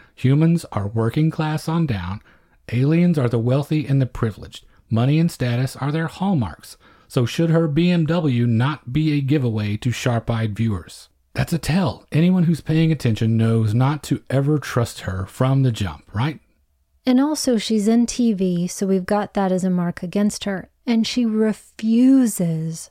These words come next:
Speaker 2: to look through those glasses. So either she won't be woken up, or she already knows something that he's just figured out.
Speaker 1: Well, my suspicions of her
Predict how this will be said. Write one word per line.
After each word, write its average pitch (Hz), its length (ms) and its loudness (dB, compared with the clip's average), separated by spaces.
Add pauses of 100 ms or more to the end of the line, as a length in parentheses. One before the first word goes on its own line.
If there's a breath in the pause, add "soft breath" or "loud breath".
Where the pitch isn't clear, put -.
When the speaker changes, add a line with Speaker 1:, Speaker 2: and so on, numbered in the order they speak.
(120)
Speaker 2:
to - 140 -2
look 214 360 0
through 214 220 0
those 190 260 0
glasses. - 880 -6 (200)
So 240 240 0
either 226 280 2
she 214 220 0
won't 214 500 0
be 220 140 2
woken 202 440 0
up, 214 280 -2 (260)
or 269 160 0
she - 240 -6
already 233 380 0
knows 185 520 4
something 175 560 0
that 170 240 -2 (200)
he's 233 360 0
just 190 520 -2
figured 170 340 -2
out. 170 420 -8 (260)
Speaker 1:
Well, 120 140 0
my 117 160 2
suspicions 120 560 0
of 135 100 0
her 160 340 2